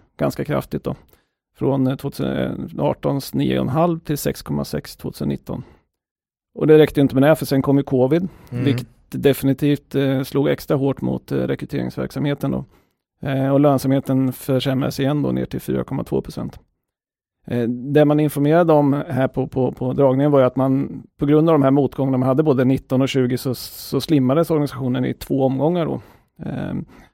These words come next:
Speaker 1: och när man nu går in i en förbättrad marknad då med en effektivare organisation så får det omedelbar effekt på marginalerna då.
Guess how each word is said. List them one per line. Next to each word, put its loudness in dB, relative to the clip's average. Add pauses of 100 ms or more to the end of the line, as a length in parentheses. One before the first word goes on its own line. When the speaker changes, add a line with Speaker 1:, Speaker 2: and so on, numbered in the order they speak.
(200)
Speaker 1:
och -2
när 4
man 4
nu 6
går 6
in 6
i 4
en 2
förbättrad 2
marknad 2
då 0
med -2
en -2
effektivare -4
organisation -2
så -8
får -6
det -2
omedelbar 0
effekt -6
på -6
marginalerna -2
då. -8